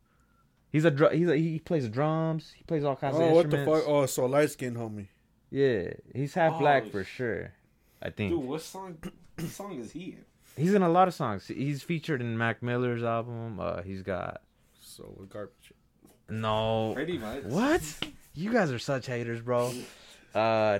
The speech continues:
Speaker 1: Tints with Kendrick Lamar.
Speaker 2: Which one?
Speaker 1: Tints.
Speaker 2: Tints?
Speaker 1: Uh,
Speaker 2: Huh?
Speaker 1: Bubbling.
Speaker 2: Who's, who raps that one?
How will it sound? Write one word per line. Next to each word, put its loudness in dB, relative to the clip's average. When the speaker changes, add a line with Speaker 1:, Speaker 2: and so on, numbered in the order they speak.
Speaker 1:
Tints 0
with -6
Kendrick -2
Lamar. -4
Speaker 2:
Which -4
one? -2
Speaker 1:
Tints. -8
Speaker 2:
Tints? -10
Speaker 1:
Uh, 0
Speaker 2:
Huh? -6
Speaker 1:
Bubbling. 4
Speaker 2:
Who's, -8
who -8
raps -2
that -2
one? -8